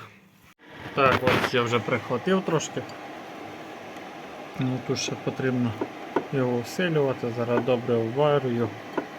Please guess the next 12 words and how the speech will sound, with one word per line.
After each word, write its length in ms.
і 40
буду 420
усилювати, 720
ну, 180
вже 280
приблизно 720
от 220
так, 100
як 120
воно 220
мало 320
бути. 400